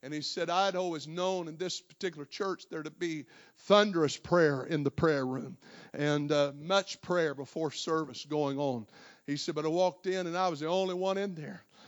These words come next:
He said, "But they had 'em a nice coffee shop that was set up out there. And people was out there sipping coffee and fellowshipping and having a good time." I'm certainly not against coffee, and I'm not against fellowship.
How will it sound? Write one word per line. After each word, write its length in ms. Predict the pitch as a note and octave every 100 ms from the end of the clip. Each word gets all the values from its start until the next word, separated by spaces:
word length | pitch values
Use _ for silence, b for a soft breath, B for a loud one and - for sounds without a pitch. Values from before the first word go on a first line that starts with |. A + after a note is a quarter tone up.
| b b
He 100 | D3+
said, 200 | D#3 F3
"But 120 | E3 D#3+
they 120 | D#3+
had 140 | F#3
'em 80 | F3
a 60 | F3
nice 300 | F#3+ F#3 -
coffee 360 | F3+ G3+ D#3
shop 380 | - D#3 D#3 -
that 120 | C3
was 80 | C3+
set 220 | - E3
up 160 | D3+ D3+
out 240 | D3+ C3+
there. 220 | D3 D#3 E3
And 80 | - b b b -
people 260 | F3+ D#3
was 140 | D#3+ D3+
out 220 | F#3 F3
there 140 | F#3+
sipping 400 | E3 - F#3+ E3
coffee 460 | D3+ F3+ G3+ - D#3+
and 160 | C#3+ - b b -
fellowshipping 540 | F#3 G3+ F#3 - F3
and 120 | C#3+ C3+
having 220 | F3+ D#3+
a 20 |
good 160 | F3 -
time." 340 | F3+ F3 G3+
I'm 60 | D3+
certainly 340 | G3 G3 D#3+
not 160 | D#3+ D3
against 300 | D3+ D3+ -
coffee, 420 | F3 E3+ F#3+ F3+ B B D4
and 160 | C3+ D3
I'm 140 | F3
not 160 | F3+ F3
against 280 | E3 F3 -
fellowship. 640 | F#3+ D3+ - - B2 -